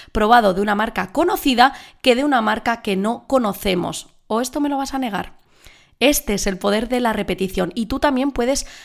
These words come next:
aplicarla en tu página web para ser más persuasivo.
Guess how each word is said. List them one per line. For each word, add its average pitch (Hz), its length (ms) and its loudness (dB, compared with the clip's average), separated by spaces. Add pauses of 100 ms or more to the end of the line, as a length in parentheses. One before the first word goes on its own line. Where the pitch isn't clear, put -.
(160)
aplicarla 220 880 -2
en 233 160 -2
tu 240 140 -4
página 240 320 0
web 214 300 -2
para 240 200 -2
ser 208 200 -6
más 208 180 -4
persuasivo. 175 720 -2